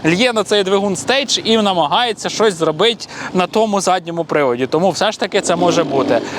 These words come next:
Але ходить легенда, що якщо, а, дістати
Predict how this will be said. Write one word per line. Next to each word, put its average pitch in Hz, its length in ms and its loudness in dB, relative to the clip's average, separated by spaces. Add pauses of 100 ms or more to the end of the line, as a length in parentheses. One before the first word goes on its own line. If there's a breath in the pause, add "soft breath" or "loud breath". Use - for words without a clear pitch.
(220 loud breath)
Але 196 320 2 (800)
ходить 240 380 2
легенда, 180 600 0 (760)
що - 260 2
якщо, 180 500 0 (680 loud breath)
а, 135 320 2
дістати 160 720 0